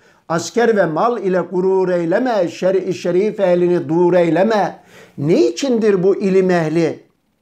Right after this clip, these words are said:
İstişare içindir, meşveret içindir.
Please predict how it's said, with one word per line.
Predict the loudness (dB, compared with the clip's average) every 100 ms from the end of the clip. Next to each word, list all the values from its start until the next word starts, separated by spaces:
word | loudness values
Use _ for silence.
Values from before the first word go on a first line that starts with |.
| _ _ -20
İstişare | -14 -10 -6 -4 0 0
içindir, | -2 -4 -4 -4 -4 -10 _ _ -20 _
meşveret | -2 -2 -2 -2 0 0 -2
içindir. | -2 -2 0 0 -4